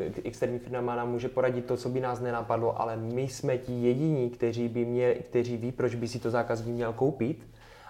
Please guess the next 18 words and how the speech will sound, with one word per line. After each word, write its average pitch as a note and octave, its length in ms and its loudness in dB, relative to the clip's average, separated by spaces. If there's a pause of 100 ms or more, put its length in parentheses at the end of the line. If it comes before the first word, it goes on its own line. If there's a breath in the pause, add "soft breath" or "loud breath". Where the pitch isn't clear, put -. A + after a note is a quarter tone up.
(120 loud breath)
a A#2 420 6 (480)
jestli C3+ 380 2
za B2+ 100 4
to C3+ 100 2
chceš B2 180 -2
postavit B2+ 440 0
nějakou A#2+ 280 -2
externí B2 440 0
firmu, B2 600 0 (400 soft breath)
tak, A#2+ 260 0
eh, C3 40 6
ona B2 340 8
rovnou B2 220 2
může B2 160 -2
podnikat C3 320 -2
za B2+ 100 -2
tebe, B2 240 -2
ne? F2 140 -6